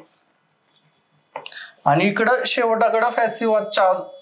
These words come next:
बाजूला जातो. आता हे असं का मांडलं होतं, तर तुम्हाला एक गोष्ट लक्षात येईल की ज्यावेळेस रशियन राज्यक्रांती झाली, even तुम्ही सध्याच्या चीनमध्ये जरी बघितलं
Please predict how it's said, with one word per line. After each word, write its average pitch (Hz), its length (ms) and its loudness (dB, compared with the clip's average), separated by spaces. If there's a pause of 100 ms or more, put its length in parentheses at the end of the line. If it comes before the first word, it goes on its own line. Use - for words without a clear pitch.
बाजूला 156 420 2
जातो. 135 220 0
आता 196 180 2
हे 233 420 2
असं 226 240 0
का 285 220 0
मांडलं 226 360 2
होतं, 175 400 0 (520)
तर 240 320 4 (720)
तुम्हाला 233 260 4
एक 254 100 2
गोष्ट 254 300 0
लक्षात 240 380 0
येईल 220 160 -2
की 247 80 -2
ज्यावेळेस 240 340 -2
रशियन 262 360 2
राज्यक्रांती 226 520 0
झाली, 185 280 0
even 208 240 0
तुम्ही 254 140 0
सध्याच्या 240 500 0
चीनमध्ये 254 500 0
जरी 247 200 -2
बघितलं 170 480 2